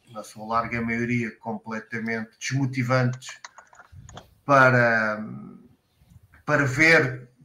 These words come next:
pelo menos que em termos de qualidade do plantel, ah, alguns problemas e algumas lacunas fossem resolvidas, portanto,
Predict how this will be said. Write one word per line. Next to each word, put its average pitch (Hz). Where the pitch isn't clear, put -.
pelo 143
menos 175
que -
em 143
termos 151
de 147
qualidade 147
do 139
plantel, 135
ah, 113
alguns 120
problemas 135
e -
algumas 127
lacunas 127
fossem 123
resolvidas, 123
portanto, -